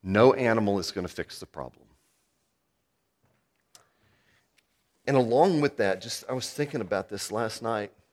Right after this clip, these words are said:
Not only do they not get the evil of themselves, they don't get the love of God. Because they don't understand God's, their own evil, they don't understand God's love.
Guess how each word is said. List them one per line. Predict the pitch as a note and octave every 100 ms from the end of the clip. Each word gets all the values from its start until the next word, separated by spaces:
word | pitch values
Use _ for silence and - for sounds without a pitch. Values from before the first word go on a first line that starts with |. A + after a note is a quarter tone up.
| _ _ _
Not | B2 C#3
only | F3+ F#3+
do | C#3
they | A2+ A2
not | G#2 B2+ C3
get | B2
the | - -
evil | A#2 B2 B2+ A2+ F2
of | F#2
themselves, | F#2 F2+ - A#2+ F2 E2+ F2 - _ _ _ _ _ _
they | G#2+ G2+
don't | - A2+ C#3+ -
get | - A2 -
the | G#2
love | F#2+ F#2 F2+
of | F2+
God. | G#2 E2 A1+ - _ _ _ _ _ _ _ _ _ _ _ _ _ _ _ _ _ _ _ _ _ _ _ _ _
Because | A2+ C3+ A#2+
they | A#2
don't | A#2+ D#3
understand | E3+ B2+ - B2 A2+
God's, | G2+ F#2+ F#2 - _ F#2+
their | A2+ -
own | A2 G2+
evil, | C3+ B2
they | F2+ F#2
don't | B2+ C#3
understand | G2 - G2 F2
God's | D#2 C#2 -
love. | A#2 - -